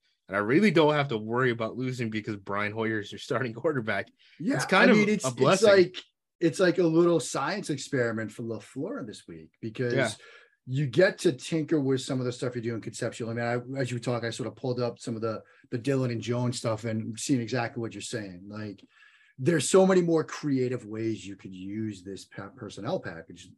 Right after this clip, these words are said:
Speaker 1: Yeah.
Speaker 2: other than the way they're using it right now. This is a great week to test some of that stuff, you know, because maybe,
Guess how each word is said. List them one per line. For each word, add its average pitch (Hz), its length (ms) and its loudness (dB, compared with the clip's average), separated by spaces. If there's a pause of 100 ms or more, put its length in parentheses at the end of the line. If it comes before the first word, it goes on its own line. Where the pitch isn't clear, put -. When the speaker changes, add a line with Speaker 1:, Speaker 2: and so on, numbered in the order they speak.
Speaker 1:
Yeah. 78 160 -12
Speaker 2:
other 117 180 -6
than 107 160 -8
the 107 80 -8
way 110 180 -8
they're 104 120 -8
using 175 320 2
it 110 100 -6
right 90 160 -16
now. 82 220 -18 (280)
This 147 180 0
is 160 80 6
a 165 40 6
great 127 280 2
week 117 160 -4
to 123 100 -14
test 233 300 -6
some 107 160 -6
of 92 60 -12
that 85 180 -18
stuff, - 240 -20 (540)
you 131 80 -4
know, 113 80 -4
because 127 300 -2
maybe, 139 640 0